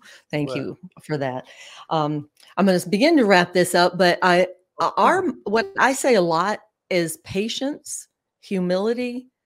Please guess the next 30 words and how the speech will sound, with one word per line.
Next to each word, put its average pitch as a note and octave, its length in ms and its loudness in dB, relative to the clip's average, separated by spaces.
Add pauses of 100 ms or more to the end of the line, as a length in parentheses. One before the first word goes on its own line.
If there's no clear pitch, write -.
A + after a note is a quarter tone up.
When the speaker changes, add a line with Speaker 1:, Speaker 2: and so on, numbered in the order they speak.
(320)
Speaker 1:
gratitude, F#3+ 880 -2 (320)
repeat. D#3+ 480 -8 (640)
I D#3 80 -4
say F#3+ 240 0
it F3+ 60 4
all F3 160 2
day E3 140 -2
Speaker 2:
Yeah. D3+ 80 -2
Speaker 1:
long. C3+ 240 -4 (280)
It's F3 160 -6
much G#3 220 -2
easier A#3 320 0
to F#3 80 0
memorize F3+ 500 -2
the E3 80 -10
words D#3 280 -6
than D3+ 220 -6
to - 140 -14
live C#3 520 -8
it. - 260 -14 (320)
I'm G#3 160 0
curious C#4+ 460 -4
what F#3+ 240 2
your G3+ 440 0
take E3 500 -4
is D#3 340 -4
on D3+ 420 -6
how A#3+ 380 -4
important F#3 640 -4
particularly E3 1080 -4